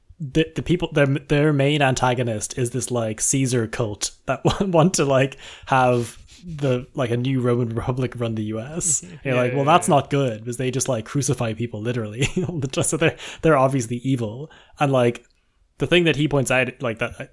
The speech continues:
Speaker 1: is, is true is that, like, there's, it's very clear that a lot of people, a lot of, like, the N P Cs you talk to in the game are like, "We also don't like the New California Republic. They're also bad," even though they present
Speaker 2: Mm.
Speaker 1: themselves as, like, effectively the U S military. But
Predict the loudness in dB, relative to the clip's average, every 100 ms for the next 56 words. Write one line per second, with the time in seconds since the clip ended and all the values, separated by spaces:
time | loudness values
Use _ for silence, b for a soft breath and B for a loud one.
0 | -6 -2 0 0 -2 -2 -2 -6 -6 -8
1 | -6 -6 -4 -6 -6 b b -8 0 2
2 | 2 2 2 2 2 0 2 4 4 2
3 | 0 0 -2 -4 -8 _ -6 -2 0 0
4 | -2 -4 -4 -4 -2 -4 -2 -2 0 -4
5 | -4 0 0 0 -4 -4 -4 -4 -2 0
6 | 2 2 2 2 0 0 -2 -2 -2 -2
7 | -2 -4 -2 -2 -2 -6 0 0 2 0
8 | 2 0 0 -4 -6 -12 -14 B B B
9 | -4 0 2 2 2 2 2 0 -2 0
10 | 0 0 -2 -2 -2 -4 -4 -4 -4 -8
11 | -6 -4 -4 -4 -4 -4 -6 -10 -14 -18
12 | b b b b 2 4 4 -4